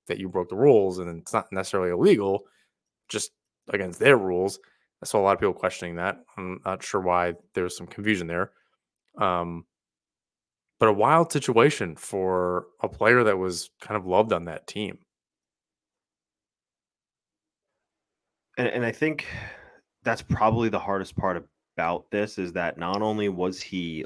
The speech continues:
Speaker 2: loved on that team, but, you know, put into perspective what the organization's been through.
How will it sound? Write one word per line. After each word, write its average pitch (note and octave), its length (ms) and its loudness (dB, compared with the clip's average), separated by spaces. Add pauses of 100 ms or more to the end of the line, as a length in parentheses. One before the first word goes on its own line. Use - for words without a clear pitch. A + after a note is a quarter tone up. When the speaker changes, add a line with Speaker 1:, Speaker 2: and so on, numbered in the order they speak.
Speaker 2:
loved F2 440 -2
on F2+ 160 -2
that D2+ 260 -8
team, D#2+ 540 -10 (640)
but, F#2+ 260 0
you A2+ 140 -2
know, D#2 240 -4 (1040)
put A2 180 4
into G2+ 220 -4
perspective F#2 800 -2
what E2+ 400 -2
the D#2+ 500 -6 (400)
organization's F#2 680 -2
been F2 200 -6
through. E2+ 380 -4